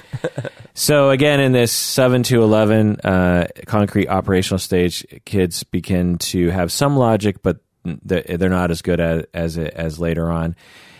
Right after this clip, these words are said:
They're no longer egocentric, actually. This is a massive change from previous stages in that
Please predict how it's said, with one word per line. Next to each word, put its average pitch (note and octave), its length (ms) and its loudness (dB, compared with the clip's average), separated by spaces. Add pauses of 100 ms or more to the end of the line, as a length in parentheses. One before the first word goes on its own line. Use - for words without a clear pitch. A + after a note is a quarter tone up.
(120)
They're A#2 100 0
no C#3 220 2
longer C3 400 4
egocentric, A2+ 960 2
actually. D#2 380 -6
This E2+ 100 -6
is F#2 120 -6
a F2+ 60 0
massive F#2 540 0
change F2+ 460 -2
from E2 340 -4
previous F2+ 420 -2
stages D#2 480 -6
in E2 140 -2
that D#2+ 240 -6